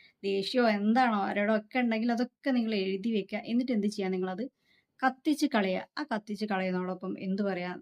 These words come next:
മനസ്സിൽ പറയാ, "എൻ്റെ മനസ്സിലുള്ള എല്ലാ നെ-, എല്ലാവരോടുള്ള നെഗറ്റീവ് ചിന്തകളൊക്കെ എന്താണ്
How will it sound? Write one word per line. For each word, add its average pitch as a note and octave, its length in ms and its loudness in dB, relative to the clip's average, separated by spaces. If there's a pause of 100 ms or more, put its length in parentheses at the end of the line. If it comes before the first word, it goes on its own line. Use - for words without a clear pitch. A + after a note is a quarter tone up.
(200)
മനസ്സിൽ F#3+ 400 -4
പറയാ, G3 340 -2 (440)
"എൻ്റെ G3+ 200 -2
മനസ്സിലുള്ള F#3+ 540 -2 (100)
എല്ലാ A#3+ 480 2
നെ-, G#3+ 180 2
എല്ലാവരോടുള്ള A3 640 0 (640)
നെഗറ്റീവ് A3+ 440 0
ചിന്തകളൊക്കെ A3+ 840 0
എന്താണ് G3+ 320 0